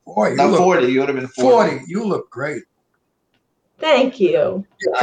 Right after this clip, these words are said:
Speaker 1: pa-, pass the secret on to some of the old bags out there that are watching us
Speaker 3: <laughs>
Speaker 1: that are saying, "What? She was in the original Halloween? It can't be true."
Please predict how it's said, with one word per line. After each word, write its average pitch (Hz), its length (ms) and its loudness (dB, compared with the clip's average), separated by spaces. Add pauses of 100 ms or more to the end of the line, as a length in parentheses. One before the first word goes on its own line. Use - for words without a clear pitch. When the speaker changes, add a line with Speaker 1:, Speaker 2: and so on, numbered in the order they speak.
(120)
Speaker 1:
pa-, - 60 -4
pass 226 300 0
the - 60 -6
secret 214 400 -2
on 185 180 4
to 190 80 -12
some 190 180 -6
of 170 60 -10
the 165 120 -8
old 165 220 -2
bags 170 320 -6
out 139 200 -4
there 143 180 -10
that 139 80 -20
are 139 60 -8
watching 170 400 0
us 269 160 -2
Speaker 3:
<laughs> - 1080 -2
Speaker 1:
that 185 100 4
are 185 60 4
saying, 196 340 0
"What? 208 340 2
She 247 160 0
was 247 220 -4
in 226 100 4
the 214 120 4
original 202 520 2
Halloween? 190 800 2
It 269 100 -10
can't 185 300 0
be 156 160 -10
true." 135 420 -8